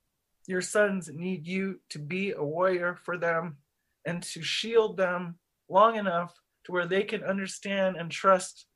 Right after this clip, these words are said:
their own hearts and their own feelings. That's what we need you to do in this world, to make a different world.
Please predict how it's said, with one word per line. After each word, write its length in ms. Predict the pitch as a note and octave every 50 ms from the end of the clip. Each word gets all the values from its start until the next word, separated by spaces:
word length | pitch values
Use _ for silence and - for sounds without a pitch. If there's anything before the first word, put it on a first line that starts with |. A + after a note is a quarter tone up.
| _ _ -
their 180 | F#3 F3 C#3
own 160 | E3+ G3 G3+
hearts 480 | G3 F3+ F#3 G3 F#3+ F#3+ E3+ - - - -
and 120 | F3+ F#3
their 160 | F3 E3 D3
own 220 | E3 F#3 F#3+ F#3 F#3+
feelings. 840 | F#3+ - - E3+ E3 D#3+ D#3 D3 C#3 C#3 C#3+ C#3+ C#3 - - - _ _ _ _ _ _ _ _ _ _ _ _ _ _ _ _ _ _ _ _ _ _ -
That's 240 | G3+ G#3+ G#3 G#3
what 120 | - G3 F3+
we 140 | F3+ F3 F3+
need 420 | F3 F3+ F#3 F3+ E3+ D3+ D3+ C#3+ -
you 160 | F3 F3+ F#3
to 160 | E3+ - F#3
do 240 | D#3 E3 F3+ F3+ E3
in 120 | D#3 D#3+
this 240 | D#3+ E3+ E3+ - -
world, 380 | E3 E3 D#3+ D3+ D3 C#3+ D3+ D3 C#3+ _ _ _ _ _ _ _ _ _ _ _ _ _ _ _ _ _ _ _ _ _ _ _ _ -
to 80 | F3+
make 180 | F#3+ F#3 E3+ D3
a 60 | E3+
different 420 | D#3 E3+ E3 - - E3+ D#3 C#3+ -
world. 320 | D3 D3 D3 C#3 C#3+ D3